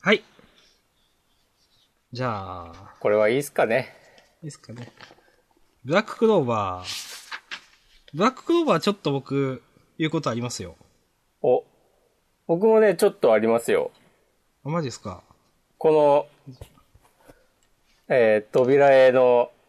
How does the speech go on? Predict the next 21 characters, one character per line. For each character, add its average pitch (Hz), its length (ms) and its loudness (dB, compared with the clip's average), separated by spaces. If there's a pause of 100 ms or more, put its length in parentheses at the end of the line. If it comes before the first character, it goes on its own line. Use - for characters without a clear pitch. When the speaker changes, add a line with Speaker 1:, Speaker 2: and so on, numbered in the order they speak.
(520)
Speaker 1:
う 180 80 -2
ん。 160 160 -2
Speaker 2:
マ-、 123 160 2 (400)
マ 127 140 2
ッ 131 60 4
プ。 156 380 2 (1000)
Speaker 1:
は 180 140 -2
い。 120 100 -6 (680)
Speaker 2:
僕、 175 400 2
あ 143 80 4
の、 139 320 0 (1300)
こ 180 120 0
の 214 60 6
間、 226 160 4
ヒ 208 160 0
ロ 208 140 6
ア 233 80 4
カ 233 120 2
の 226 140 4
時 226 240 2
に、 104 280 0